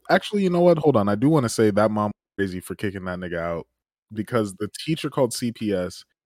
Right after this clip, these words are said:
and then she said, "Oh, you called the cops on me. All right, you gotta go," and kicked that nigga out of the house and sent him to, uh, foster care with the C P S. So she's fucked up too. Like,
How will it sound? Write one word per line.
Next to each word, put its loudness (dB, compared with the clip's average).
and -2
then -2
she -4
said, -4
"Oh, 6
you 4
called 2
the 0
cops 4
on 2
me. -6
All 8
right, 10
you 4
gotta 6
go," 10
and -4
kicked 2
that 6
nigga -2
out 6
of 2
the 2
house 4
and -2
sent 0
him -2
to, 4
uh, 4
foster 2
care 0
with 0
the -6
C -6
P -4
S. -4
So 2
she's 2
fucked 6
up 6
too. 4
Like, 2